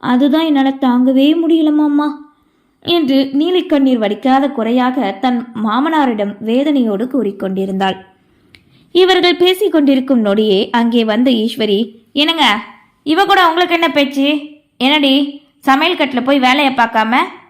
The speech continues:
இங்கே உட்காந்து என்ன வெட்டி கதை பேசிக்கிட்டு இருக்க?" "ம், ஆமா, இது என்னடி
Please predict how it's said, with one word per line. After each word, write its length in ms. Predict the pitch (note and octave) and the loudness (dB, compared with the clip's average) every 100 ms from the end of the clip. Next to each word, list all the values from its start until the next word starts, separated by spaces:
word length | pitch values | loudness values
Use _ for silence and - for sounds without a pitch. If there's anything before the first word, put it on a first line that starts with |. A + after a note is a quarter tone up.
| _ _ _ | _ _ _
இங்கே 200 | C4+ D4+ E4 | -4 2 2
உட்காந்து 300 | D#4+ E4 D4 | 2 2 2
என்ன 200 | C#4+ D4 | 2 0
வெட்டி 240 | B3 F4 | 0 0
கதை 200 | D#4+ D4 | 0 0
பேசிக்கிட்டு 420 | A#3+ B3 G#3+ G#3+ | -2 -6 -6 -8
இருக்க?" 180 | G3 G#3+ B3+ G#3+ - - _ _ _ _ _ _ _ _ _ | -4 0 2 0 -4 -16 _ _ _ _ _ _ _ _ _
"ம், 240 | A#3+ D#4 A#4 - _ _ _ _ _ _ _ _ _ _ _ _ _ _ _ _ | -4 -4 -6 -16 _ _ _ _ _ _ _ _ _ _ _ _ _ _ _ _
ஆமா, 280 | A#3+ C4 B3+ A#3 C4+ C4+ C4 - | 0 2 4 4 4 0 -2 -8
இது 200 | - C4 | -2 0
என்னடி 320 | E4 F4+ F4+ | 2 2 2